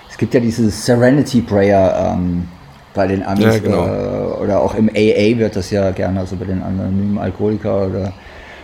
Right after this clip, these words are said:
Speaker 1: wo auch immer angewandt.“
Speaker 2: Bei N A auch.
Speaker 1: Ähm, und das ist ja dieses, äh, „Gib mir die Möglichkeit“, oder wie heißt es, „The Grace“, ähm, ja, die Dinge mit
Speaker 2: Strength,
Speaker 1: Gelassenheit
Speaker 2: ja.
Speaker 1: anzunehmen, die sich nicht ändern lassen. Ja, und die
Speaker 2: Ja.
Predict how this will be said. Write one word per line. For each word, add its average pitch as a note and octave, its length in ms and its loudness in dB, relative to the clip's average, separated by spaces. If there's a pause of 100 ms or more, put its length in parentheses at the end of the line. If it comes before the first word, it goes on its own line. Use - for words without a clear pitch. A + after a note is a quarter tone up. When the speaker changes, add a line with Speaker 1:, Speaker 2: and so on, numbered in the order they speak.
Speaker 1:
wo B2+ 200 2
auch B2+ 80 -2
immer C3 260 2
angewandt.“ A2+ 560 4
Speaker 2:
Bei A#2 60 0
N A2+ 120 2
A G2 260 0
auch. F2+ 120 -4 (260)
Speaker 1:
Ähm, A2 460 4
und A2+ 100 2
das A2 120 0
ist A#2+ 160 -2
ja B2 100 4
dieses, A2+ 640 -2
äh, - 40 -10 (600)
„Gib C3 140 -2
mir B2 80 4
die A2+ 80 6
Möglichkeit“, A#2 640 2
oder A2 320 0
wie A#2 120 -4
heißt A#2 200 -4
es, G#2 180 -4
„The A2 80 0
Grace“, A#2+ 640 2
ähm, G#2 520 2 (420)
ja, G#2+ 180 2
die A2 460 2 (360)
Dinge C3 200 4
mit C3+ 240 4
Speaker 2:
Strength, - 60 -10
Speaker 1:
Gelassenheit A#2+ 1080 2
Speaker 2:
ja. A2 60 -8
Speaker 1:
anzunehmen, A#2+ 560 0
die A#2 100 -2
sich A2 260 -4
nicht D3+ 480 2
ändern B2 320 0
lassen. F#2 460 -2 (640)
Ja, A2 240 -2
und A2+ 160 -2
die A2+ 80 4
Speaker 2:
Ja. A2+ 80 2